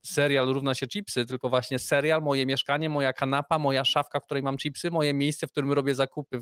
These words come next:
gdzie kupuję chipsy i to wszystko nagle zmieniamy, nagle, nagle to zry-, zrywamy z tym, e, kontakt i możemy ten nawyk, e, przez to zmienić, e, łatwiej. Także ciekawe takie spojrzenie, że nawyk to jest część naszego życia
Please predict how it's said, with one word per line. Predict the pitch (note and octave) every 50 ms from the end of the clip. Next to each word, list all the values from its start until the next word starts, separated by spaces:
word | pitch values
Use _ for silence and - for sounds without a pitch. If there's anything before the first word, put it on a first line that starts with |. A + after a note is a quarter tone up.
| - _ -
gdzie | C#3 B2 C3+
kupuję | A#2+ - C3 B2+ C3+ C3 C3
chipsy | - - C3+ B2 - - F#3 A#3+ - - - - - - _ -
i | E3 C#3
to | - D#3+ E3
wszystko | D#3+ - - G#3+ G3+ - - F3 D#3
nagle | D3+ D#3 E3+ E3 D#3 D#3 D#3
zmieniamy, | C#3+ D3 D3+ D3+ D3+ D#3 D3 C3+ B2+
nagle, | B2+ C3 C3+ C#3 C#3 C3+ -
nagle | - C#3 C3+ C3 C#3 C3
to | A#2 - C3+
zry-, | B2+ B2+ C3+ C3+ C3 C3
zrywamy | B2 C3 C3 B2+ D3 C#3+ C#3+ C3+
z | - -
tym, | - C3+ B2+ B2 B2+
e, | A#2 A#2+ B2+ B2 B2 B2 A#2+
kontakt | - - C3 C3+ C3+ C3+ - - -
i | C3
możemy | B2+ B2+ A#2+ C3 B2+ B2+ B2
ten | - - B2+ B2 B2
nawyk, | B2+ B2 A#2+ A#2+ A#2 - _ _ _ _ _ _ _ _ _ - A#2+
e, | A#2 A#2
przez | A2+ - - C#3 C3+ -
to | C3+ A#2+
zmienić, | A#2 B2+ C3 B2 B2 A#2+ A#2+ - - -
e, | C3+ A#2+ A#2+ A#2+ A#2+
łatwiej. | A#2 B2 B2+ B2 A#2+ - - - A2 G#2+ G#2+
Także | A2 G#2+ G#2 G#2+ A#2+ A#2+ A#2+ - _ _ _ _ _ _ _ _ _ _ _ _ _ -
ciekawe | - D3+ C#3 - E3 E3+ D#3+ D#3+ D3
takie | C3+ C#3 - - B2+
spojrzenie, | - - - C3 B2 A#2+ C3+ C3 B2+ B2+ A#2+ A#2+
że | A2 A#2 B2 A#2 A#2 -
nawyk | - B2+ B2 B2+ C3+ C3 C3 C3+ -
to | - - B2+
jest | B2+ - -
część | - C#3 C3 B2+ -
naszego | - B2 B2 - B2 A#2 B2+
życia | A2+ A2+ B2 C#3+ C#3 - - E3+ G3+ A3+ D4+